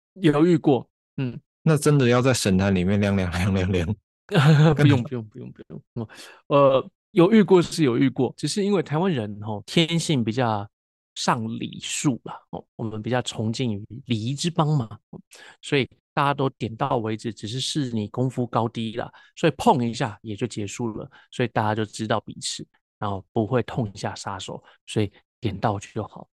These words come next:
Speaker 1: 所以大家就各自安置，就是各自，就是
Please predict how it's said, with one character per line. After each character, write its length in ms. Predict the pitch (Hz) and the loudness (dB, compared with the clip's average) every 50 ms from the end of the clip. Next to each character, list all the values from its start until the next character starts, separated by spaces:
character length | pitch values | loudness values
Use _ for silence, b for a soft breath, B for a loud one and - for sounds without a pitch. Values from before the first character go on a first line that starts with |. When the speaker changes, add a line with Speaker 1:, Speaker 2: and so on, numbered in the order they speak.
| _ | _
Speaker 1:
所 160 | - - 110 107 | -14 -10 -10 -10
以 60 | 101 | -8
大 200 | - - 107 101 | -6 -6 -6 -6
家 220 | - - 101 98 | -6 -8 -10 -10
就 260 | 95 - 104 98 95 - _ | -8 -6 -8 -8 -8 -12 _
各 160 | - 147 110 101 | -4 -4 -4 -4
自 280 | - - 110 110 107 _ _ _ _ - | -6 -8 -8 -8 -10 _ _ _ _ -12
安 220 | - 104 107 107 | -10 -8 -8 -8
置， 280 | - - 113 107 101 101 _ b b b b b _ | -8 -8 -10 -10 -10 -12 _ b b b b b _
就 120 | - 131 127 | -2 -2 -2
是 100 | 117 - _ - | -2 -2 _ 4
各 160 | 202 185 151 | 6 6 6
自， 200 | - - 165 139 | 6 6 4 4
就 140 | 113 139 123 | 4 2 0
是 400 | 123 135 127 120 123 113 123 | 0 -2 0 0 0 0 0